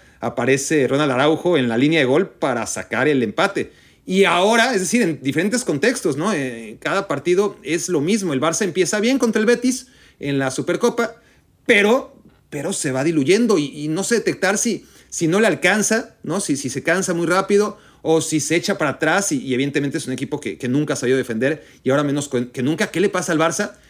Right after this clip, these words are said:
También el rival crece, todo cuenta, obviamente el, el rival viene abajo, pero con mucha facilidad,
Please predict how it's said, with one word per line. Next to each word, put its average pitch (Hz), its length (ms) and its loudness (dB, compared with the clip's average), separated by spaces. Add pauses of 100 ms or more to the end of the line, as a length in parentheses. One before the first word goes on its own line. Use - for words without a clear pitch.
También 190 240 2
el 170 40 0
rival 160 220 0
crece, 147 300 0
todo 160 240 2
cuenta, 143 280 0
obviamente 139 340 0
el, 160 120 -2
el 123 100 -6
rival 123 200 0
viene 147 160 0
abajo, 131 280 -2
pero 147 220 -4
con 156 160 0
mucha 220 320 2
facilidad, 156 640 0